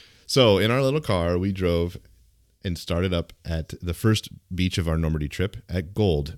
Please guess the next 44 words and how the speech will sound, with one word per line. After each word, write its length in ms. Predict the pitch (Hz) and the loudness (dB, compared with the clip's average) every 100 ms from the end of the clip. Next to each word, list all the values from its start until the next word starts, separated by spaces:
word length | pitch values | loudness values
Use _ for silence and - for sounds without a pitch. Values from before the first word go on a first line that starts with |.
| - | -10
Beach, 400 | - - - - | -10 -10 -12 -10
where 240 | 90 85 85 | -4 -2 -2
the 80 | |
British 360 | 78 92 107 - | -2 -2 -2 -2
set 160 | - 92 | -2 -4
up 120 | 92 | -4
an 120 | 82 | -4
artificial 440 | 80 110 120 117 | -4 -4 -6 -8
harbor 400 | 113 80 71 101 - - - _ | -6 -6 -4 -6 -8 -16 -20 _
with 100 | - | -10
floating 460 | 85 - 85 82 110 | -8 -4 0 0 0
platforms 600 | - 85 - 80 78 87 | -4 -8 -4 -4 -2 -4
to 80 | 82 | -6
bring 220 | 73 85 | -4 -4
supplies 560 | - - 76 71 73 95 | -4 -6 -6 -6 -8 -8
from 160 | 82 | -8
across 360 | 78 - 71 - | -8 -8 -10 -12
the 80 | - | -10
English 280 | 73 71 - | -8 -8 -8
Channel 400 | 78 69 85 110 - _ - | -8 -6 -6 -8 -16 _ -10
in 100 | 90 | -6
order 220 | 95 110 | -4 -4
to 140 | 123 | -4
supply 400 | 143 143 78 73 | -6 -4 -4 -4
the 140 | 82 80 | -4 -4
Allied 320 | 78 82 104 | -2 -2 -4
troops 280 | - 78 - | -4 -6 -6
during 360 | - 71 73 | -8 -6 -4
the 100 | 80 | -4
invasion. 440 | 92 147 190 90 - _ - _ _ _ _ _ | -4 -2 -2 -4 -10 _ -20 _ _ _ _ _
While 180 | - 85 | -6 -2
this 160 | 101 101 | -2 -2
beach 320 | 104 107 - | -2 -2 0
wasn't 220 | 92 87 | -2 -2
specific 380 | - 90 101 92 | -6 -4 -2 -4
to 80 | - | -4
Easy 320 | 98 110 98 | 0 2 2
Company 520 | - 92 92 101 135 | 0 0 2 2 2
and 160 | 87 85 | 0 0
our 120 | 80 | 0
band 360 | 73 87 92 95 | 0 0 2 2
of 260 | 85 71 | 0 -2
brothers' 360 | 92 92 85 80 | 0 0 0 -2
interest, 480 | 123 - 104 - | -4 -2 -4 -6